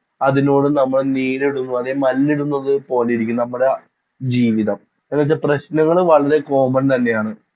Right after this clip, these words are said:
അത് നമ്മളത് പോരാടുക തന്നെയാണ് ജീവിതത്തിൽ വേണ്ടത്. അതാണ് സിമ്പിൾ ആയിട്ട് വേണ്ടത്. ഇപ്പൊ ഞാൻ ഈ മൂന്ന് റൂൾസ് ഡിസ്കസ് ചെയ്തു. ഈ മൂന്ന് റൂൾസും നിങ്ങള് മൂന്നെണ്ണവും അതേപോലെ തന്നെ ശ്രദ്ധിച്ചാ,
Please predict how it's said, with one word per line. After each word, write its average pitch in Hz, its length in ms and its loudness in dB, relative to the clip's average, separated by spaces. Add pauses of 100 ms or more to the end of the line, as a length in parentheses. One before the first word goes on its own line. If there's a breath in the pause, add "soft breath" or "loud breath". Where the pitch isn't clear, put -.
(120)
അത് 143 240 2
നമ്മളത് 147 480 2
പോരാടുക 131 720 2
തന്നെയാണ് 120 280 0
ജീവിതത്തിൽ 117 480 -2
വേണ്ടത്. 110 460 -6 (280)
അതാണ് 147 300 4
സിമ്പിൾ 139 440 2
ആയിട്ട് 127 220 2
വേണ്ടത്. 110 340 -2 (260)
ഇപ്പൊ 151 180 0
ഞാൻ 151 260 4
ഈ 156 80 2
മൂന്ന് 147 540 2
റൂൾസ് 135 220 0
ഡിസ്കസ് 123 500 -6
ചെയ്തു. 110 180 -2 (320)
ഈ 147 100 2
മൂന്ന് 156 560 2
റൂൾസും 139 480 -2
നിങ്ങള് 135 360 -4 (360)
മൂന്നെണ്ണവും 135 800 2
അതേപോലെ 135 640 0
തന്നെ 135 200 -4
ശ്രദ്ധിച്ചാ, 110 600 -4